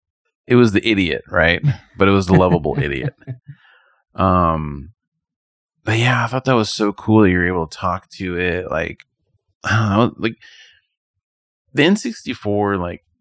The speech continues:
Speaker 1: graphically wasn't, it was impressive at first, but clearly it got outdated pretty quickly 'cause of PlayStation.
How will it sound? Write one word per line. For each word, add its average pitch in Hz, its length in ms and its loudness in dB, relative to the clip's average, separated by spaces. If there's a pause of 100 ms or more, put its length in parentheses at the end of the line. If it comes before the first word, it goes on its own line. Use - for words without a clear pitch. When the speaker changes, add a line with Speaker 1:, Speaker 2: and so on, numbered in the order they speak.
(140)
Speaker 1:
graphically 123 680 -2
wasn't, 98 600 -2 (380)
it 139 140 6
was 139 180 4
impressive 123 520 2
at 107 100 2
first, 76 680 -2 (680)
but 95 440 2 (1080)
clearly 113 760 4
it 85 60 -6
got 92 260 0
outdated 87 500 0
pretty 80 220 -4
quickly 87 380 -6
'cause 82 200 -8
of - 100 -10
PlayStation. 76 840 -6